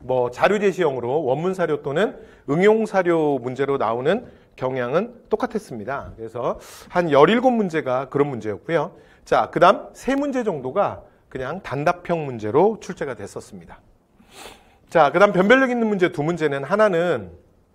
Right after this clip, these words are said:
그 십 번 박지원 문제랑 그다음에 또 하나 십육 번 안동 봉정사 극락전. 그래서 요 두 문제는 사실은 제가 볼 때는 뭐 이렇게 아주 어려운 문제는 아니었지만, 어, 사실은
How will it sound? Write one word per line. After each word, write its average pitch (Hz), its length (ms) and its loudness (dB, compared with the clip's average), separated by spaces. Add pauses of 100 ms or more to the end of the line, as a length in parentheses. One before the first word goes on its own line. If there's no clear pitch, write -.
(800)
그 135 120 -4
십 - 160 -12
번 196 160 2
박지원 143 380 0
문제랑 135 500 -8 (340)
그다음에 139 300 -4
또 165 120 -2
하나 156 120 -6
십육 190 380 -8
번 254 260 6 (340)
안동 175 480 4
봉정사 139 500 -2
극락전. 95 520 -10 (460)
그래서 120 300 -2
요 151 140 2
두 139 140 -6
문제는 156 520 2 (360)
사실은 220 260 -4
제가 165 200 2
볼 180 180 -4
때는 180 340 -4
뭐 143 80 -2
이렇게 160 280 -4
아주 - 300 -2
어려운 294 200 4
문제는 220 260 2
아니었지만, 127 580 -2 (320)
어, 113 280 -2
사실은 180 500 0